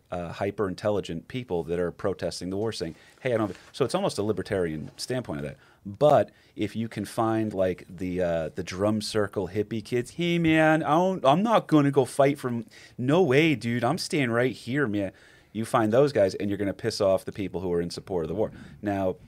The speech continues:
those people who are the hyper-intelligent people who are getting yelled at and called cowards for not wanting to fight a war that they don't feel justified in are gonna sit there and they're gonna say, "Oh, well, let me guess, you're that,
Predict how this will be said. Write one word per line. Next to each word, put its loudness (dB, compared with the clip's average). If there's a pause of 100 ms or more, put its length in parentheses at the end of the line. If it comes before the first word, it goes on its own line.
(160)
those 2
people -2
who -2
are 0
the 0
hyper-intelligent -2
people -6
who -4
are -2
getting -4
yelled 2
at 2
and -8
called -8
cowards -2 (240)
for -8
not 0
wanting -2
to -8
fight 2
a -2
war -2
that -6
they -2
don't -6
feel -6
justified -4
in -14 (260)
are -4
gonna -4
sit -2
there 0
and -2
they're -2
gonna -4
say, -6 (300)
"Oh, 6
well, 0
let -2
me -6
guess, -2
you're -4
that, 0